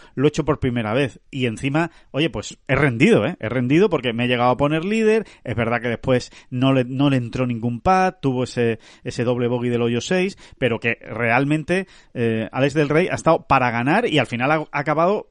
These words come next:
quedando tercero, que no, que no es decir, es que se ha hizo, se ha hecho ochenta y dos el domingo y ha quedado el veintitrés, que también pasan esas cosas, ¿eh? Eh, no, no, él ha aguantado, ha tenido sus opciones, pero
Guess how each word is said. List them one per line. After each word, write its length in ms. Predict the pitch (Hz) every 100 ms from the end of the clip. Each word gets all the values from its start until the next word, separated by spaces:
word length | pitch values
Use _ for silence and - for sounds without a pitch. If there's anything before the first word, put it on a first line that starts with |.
| _
quedando 320 | 131 160 175
tercero, 420 | 123 - 240 113
que 140 | 110
no, 60 | 131
que 160 | - 131
no 60 |
es 60 | 139
decir, 360 | 156 160 147 - -
es 140 | - 123
que 80 | 160
se 100 | 156
ha 40 |
hizo, 180 | 131 131
se 120 | - 143
ha 80 |
hecho 160 | 143 -
ochenta 420 | 117 - 123 110 110
y 60 |
dos 340 | 120 180 - 208
el 120 | 143
domingo 460 | 135 147 190 196 226 - -
y 120 | 139
ha 40 | 139
quedado 220 | 156 151
el 80 | 143
veintitrés, 640 | 135 117 120 110 98 -
que 180 | - 123
también 440 | - 113 110 156
pasan 320 | 147 135 - 104
esas 200 | 120 -
cosas, 320 | 110 101 92
¿eh? 100 | 175 - - _
Eh, 260 | 120 104 98
no, 140 | 113
no, 240 | 131 190 113
él 140 | 123
ha 40 |
aguantado, 680 | 139 135 135 131 190 208 214
ha 60 | 127
tenido 240 | 139 139
sus 160 | 131 135
opciones, 340 | 135 165 180 -
pero 280 | 165 170